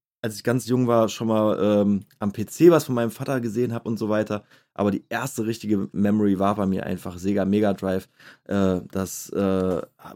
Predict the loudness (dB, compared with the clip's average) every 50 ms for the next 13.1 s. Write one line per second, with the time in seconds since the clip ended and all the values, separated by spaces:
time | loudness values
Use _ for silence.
0 | -14 -14 -10 -6 -6 -2 0 2 2 2 2 0 -2 -2 0 -2 -2 -2 -2 0
1 | 0 0 0 -2 -6 _ _ _ _ _ _ _ _ _ _ -6 -2 -2 0 0
2 | 0 2 2 4 4 4 2 2 2 2 2 2 0 -2 -4 -10 _ _ _ _
3 | _ _ _ _ _ _ -12 -4 0 0 2 2 0 -2 -4 -2 -2 0 0 0
4 | -2 -4 -8 -4 0 2 4 6 6 4 4 0 -2 0 2 4 4 4 2 0
5 | _ _ _ _ _ _ -4 0 2 4 4 6 4 4 4 4 4 4 6 8
6 | 10 10 10 8 8 6 6 6 6 8 8 6 4 2 -2 -2 4 6 8 8
7 | 10 8 8 6 6 6 6 4 2 2 0 0 0 2 2 4 4 4 4 2
8 | 0 -2 -2 -2 0 2 2 2 4 2 2 2 0 0 2 4 4 4 2 2
9 | -2 -10 -10 -4 0 0 2 2 2 0 -2 -10 -20 -8 -2 0 0 0 0 0
10 | 0 2 2 2 2 2 4 2 2 2 2 2 4 4 4 4 2 -2 -2 0
11 | 0 0 0 -2 -4 -8 -8 -8 -6 -2 0 2 2 4 4 4 2 2 0 -4
12 | -8 -16 -6 0 2 4 4 4 4 2 0 0 -2 0 2 4 4 4 2 0
13 | -2